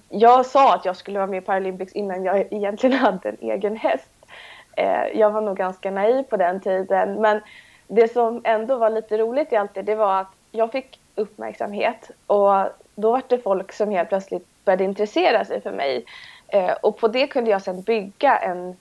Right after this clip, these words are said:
satsning kring sponsorer, hästägare, ehm, en organisation runt omkring,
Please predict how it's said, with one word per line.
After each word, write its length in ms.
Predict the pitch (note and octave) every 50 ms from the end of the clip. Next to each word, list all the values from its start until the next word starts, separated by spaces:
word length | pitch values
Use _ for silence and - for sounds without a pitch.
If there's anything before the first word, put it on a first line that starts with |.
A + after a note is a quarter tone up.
| _ _ _
satsning 680 | _ - A3 A3 - - - _ - G#3 G3 F#3+ F#3+ F#3+
kring 560 | F#3+ - - G3 F#3+ F#3 F3+ F3+ F3+ F3+ F3+ - - - _
sponsorer, 1040 | - - - G3 G3 F#3+ - - G3+ G3 G3 F#3+ F#3+ G3+ G3 F#3+ G3 F#3+ F#3+ G3 F#3+
hästägare, 1300 | G3 G3 G#3 G#3 G#3 - - _ - G3 F#3+ F#3 F#3 F#3 F#3 F#3 F#3+ F#3+ F#3+ F#3+ F#3+ F#3+ F#3 F#3 F#3 F#3 - - - - - - _ -
ehm, 640 | - - - E3 E3 E3+ E3+ F3 E3+ E3+ F3+ G3 G3+ _
en 120 | - G#3 G#3+
organisation 1000 | G#3 G#3+ G#3+ G#3 G#3 G3+ G3+ G#3 G3+ - - - - D4+ A3 - - - G3
runt 220 | G3 G3+ G3 F#3 F#3+
omkring, 600 | F3+ F#3+ - B3+ C4 A3 - G3 G3 G3+ G#3+